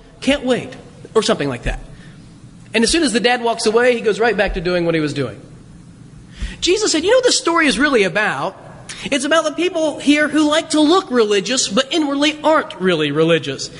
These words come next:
They like to look the part, but inwardly have no real relationship with God." A-, and it's these, uh, they're standing in the crowd there. They don't like it. So he tells another story. This one's really meant to butter 'em up.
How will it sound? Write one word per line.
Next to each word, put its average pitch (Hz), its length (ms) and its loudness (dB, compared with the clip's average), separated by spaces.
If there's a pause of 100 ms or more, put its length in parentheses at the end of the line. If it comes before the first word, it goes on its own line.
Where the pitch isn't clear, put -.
(160)
They 285 100 2
like 370 200 2
to 320 100 2
look 285 300 2
the 247 100 -8
part, 214 400 0
but 240 180 0
inwardly 277 340 2
have 220 240 -4
no 277 260 2
real 247 220 2
relationship 208 720 0
with 160 140 0
God." 131 340 -2 (920)
A-, 214 200 -2
and 202 280 -2 (140)
it's - 200 -4
these, 180 540 -2
uh, 170 220 2
they're 165 180 0
standing 180 320 0
in 147 100 -2
the 135 60 -4
crowd 190 420 -2
there. 135 160 -4
They 156 100 0
don't 151 160 0
like 214 240 0
it. 151 100 -4 (160)
So - 120 2
he 190 80 2
tells 196 240 -2
another 208 260 4
story. 117 320 -4 (480)
This 190 160 2
one's 147 180 0
really 160 280 2
meant 143 140 -4
to - 40 -8
butter 156 240 2
'em 160 120 2
up. 208 200 -2